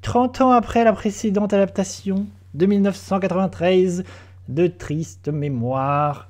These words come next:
adaptation live, Nintendo revient cette année avec un miracle. Là, je, attention, hein. Je vais pas y aller par, je vais pas passer par quatre chemins. Le film est miraculeux. Je trouve que c'est un miracle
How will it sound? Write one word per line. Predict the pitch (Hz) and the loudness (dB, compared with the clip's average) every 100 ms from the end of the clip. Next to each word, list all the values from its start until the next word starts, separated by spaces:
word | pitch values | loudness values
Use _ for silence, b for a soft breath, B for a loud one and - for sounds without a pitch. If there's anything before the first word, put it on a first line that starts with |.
| 127 | -8
adaptation | 131 - 127 127 135 | -6 -6 -10 -6 -4
live, | 135 147 160 160 B B B B B | 0 0 0 -2 B B B B B
Nintendo | 175 320 269 277 254 226 220 226 - - - - - - - - - | 0 2 4 4 4 4 2 0 -12 -20 -20 -20 -20 -20 -20 -20 -16
revient | - 185 180 196 | -8 -4 -2 -4
cette | - 202 - | -4 -8 -4
année | 208 196 226 - - - | -2 0 0 -2 -10 -2
avec | 196 | 0
un | 208 | 0
miracle. | 208 208 208 - - - - - - 147 | 0 0 -2 -6 -20 -20 -20 -20 -12 0
Là, | 185 | 2
je, | 170 180 180 | 6 6 6
attention, | 175 202 208 160 | 2 0 0 0
hein. | 160 - - - - - - - - | -4 -14 -20 -20 -20 -20 -20 -20 -20
Je | - 151 | -10 -4
vais | 151 160 | -2 2
pas | 180 | 4
y | 185 | 6
aller | 185 | 6
par, | 180 170 165 160 | 4 4 4 2
je | 147 | 0
vais | |
pas | 185 214 | 0 2
passer | 208 220 | 2 4
par | 208 | 4
quatre | 208 190 | 4 0
chemins. | 180 196 233 277 B B B B B B B - - | 2 4 6 4 B B B B B B B -20 -2
Le | 202 | 0
film | 214 302 294 | 4 4 6
est | |
miraculeux. | 247 214 - 135 120 | 8 6 4 -2 -4
Je | 117 | 0
trouve | 208 247 | 0 0
que | 247 | 0
c'est | 226 233 | 0 4
un | |
miracle | 240 233 220 220 - | 4 4 4 0 -6